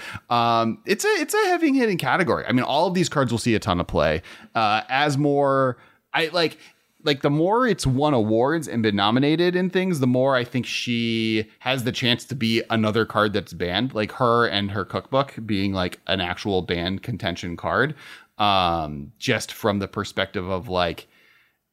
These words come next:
graveyard shenanigans decks in the past have been dangerous. And so I don't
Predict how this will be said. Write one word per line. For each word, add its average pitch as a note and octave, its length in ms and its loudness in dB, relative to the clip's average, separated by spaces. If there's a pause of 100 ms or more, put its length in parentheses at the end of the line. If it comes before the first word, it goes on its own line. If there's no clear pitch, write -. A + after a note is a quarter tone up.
(340)
graveyard B2 460 0
shenanigans B2 720 2
decks - 680 -2
in C3 180 2
the B2+ 80 2
past B2 340 -6
have B3 160 0
been D4+ 160 0
dangerous. E4 560 0
And A2+ 240 -2
so A2 420 2
I A#2 120 0
don't C3 160 0